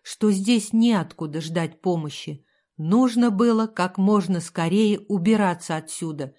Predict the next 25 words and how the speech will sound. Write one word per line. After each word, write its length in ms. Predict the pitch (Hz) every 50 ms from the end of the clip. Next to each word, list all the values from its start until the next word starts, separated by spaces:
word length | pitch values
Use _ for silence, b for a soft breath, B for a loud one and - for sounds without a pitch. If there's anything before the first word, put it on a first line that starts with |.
| _ _ _ _ _ _ _ _ -
но 160 | 160 160 165
я 240 | 165 143 180 185 185
совершенно 720 | 190 - 196 180 185 190 185 - - - 214 208 202 202 208
не 160 | 208 214 214
понимала, 720 | 214 214 233 214 226 240 240 240 240 214 175 165 151 143 b b b b b b
как 320 | b 214 220 247 247 - 247
это 220 | 240 240 254 247
сделать. 680 | 220 208 196 180 196 208 202 170 151 143 139 - - _ _ _ _ _ _ _ _ -
Босые 580 | 156 151 175 196 226 220 220 - 208 190 185
ноги 600 | 185 185 190 208 226 233 202 214 240 240 240 233 -
вязли 520 | 175 151 170 175 185 196 185 185 190 202
в 80 | 196 170
мусоре, 640 | 185 180 185 175 170 - - 165 160 156 151 b b b b b b b
я 240 | b 160 139 190 196
едва 460 | 196 180 190 196 - 175 160 202 214
передвигалась. 1000 | 220 214 226 220 214 202 180 190 208 214 185 185 180 170 156 151 151 - - - _ _ _ _ _ _ _ _ _ _ -
«Девка, 800 | 220 196 214 277 311 320 277 185 160 165 - - - 123 - _ -
ты 120 | - 302
куда 420 | - - 339 359 302 262 220 175 147
собралась?» 760 | - - 190 185 220 240 254 254 220 165 147 143 - - - _ _ _ _ _ _ _ -
окликнул 680 | 165 165 170 170 190 185 226 262 262 - 196 185 180 175
меня 340 | 175 175 170 170 202 220
кто-то 440 | 220 - - - 185 180 180 - 185
из 120 | 180 165 156
бомжей. 640 | 156 180 180 180 180 156 156 160 147 139 - _